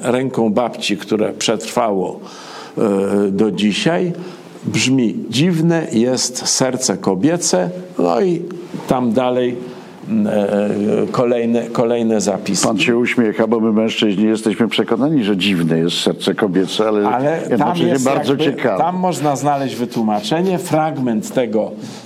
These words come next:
Speaker 1: tego dzienniczka jest tutaj zapisany. Uznaliśmy, e, mówię tu o wydawcy, o pani redaktor, że tak właśnie zatytułujemy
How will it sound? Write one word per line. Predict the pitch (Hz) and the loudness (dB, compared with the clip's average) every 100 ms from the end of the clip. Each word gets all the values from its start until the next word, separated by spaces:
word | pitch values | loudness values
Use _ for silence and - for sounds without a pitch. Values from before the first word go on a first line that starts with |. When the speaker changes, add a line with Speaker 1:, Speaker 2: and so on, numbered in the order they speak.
| - | -4
Speaker 1:
tego | 131 110 110 | -2 0 0
dzienniczka | 113 110 113 127 113 - 98 95 | 2 2 2 0 -2 0 -2 0
jest | 117 123 120 | 0 0 0
tutaj | 117 101 104 | -4 0 0
zapisany. | 92 101 - 98 - 170 190 185 - - - | 2 -2 -2 -4 0 0 2 0 -4 -12 -6
Uznaliśmy, | - 131 113 160 196 160 104 - 101 107 127 180 - - - - - | 0 0 2 2 2 0 0 0 0 2 2 -2 -6 -12 -16 -18 -6
e, | 104 101 101 95 95 98 | 0 2 2 2 2 2
mówię | 123 117 110 | 2 2 0
tu | 82 107 98 | 0 0 2
o | 98 | 0
wydawcy, | 87 98 123 151 - - 113 98 | 2 0 2 -2 -2 0 2 2
o | 92 | 0
pani | - 98 98 | -2 0 2
redaktor, | 101 104 160 170 - 156 151 139 151 - - - - | 2 2 0 -2 -2 -2 -2 -6 -14 -18 -18 -16 -8
że | 101 - 143 143 143 143 143 | -4 0 2 2 0 -4 -4
tak | 175 180 | -2 0
właśnie | 165 156 143 156 143 | 0 0 0 0 0
zatytułujemy | 131 123 127 - 120 117 117 117 117 113 | 0 0 -4 0 2 2 2 2 2 0